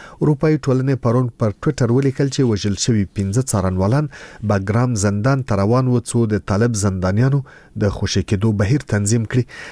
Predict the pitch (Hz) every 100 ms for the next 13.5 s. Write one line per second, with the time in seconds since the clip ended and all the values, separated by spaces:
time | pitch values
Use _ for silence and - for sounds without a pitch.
0 | - 139 - 135 - 131 131 127 135 -
1 | 110 107 113 117 120 - - - 104 110
2 | 110 120 120 131 139 131 127 127 120 123
3 | 123 113 131 117 123 117 101 98 107 113
4 | - - 110 98 - 98 104 156 127 -
5 | - - - 110 107 - 107 120 123 110
6 | 82 101 - 107 135 - 113 - 101 98
7 | 95 92 98 87 101 117 - 101 101 98
8 | 117 127 156 - 110 - - - - 104
9 | 101 104 104 101 - 95 98 101 113 104
10 | 95 - 92 110 110 - 110 120 117 113
11 | 123 - - - - 101 98 95 101 92
12 | 120 131 131 - 110 127 123 135 - 98
13 | 92 - 113 117 95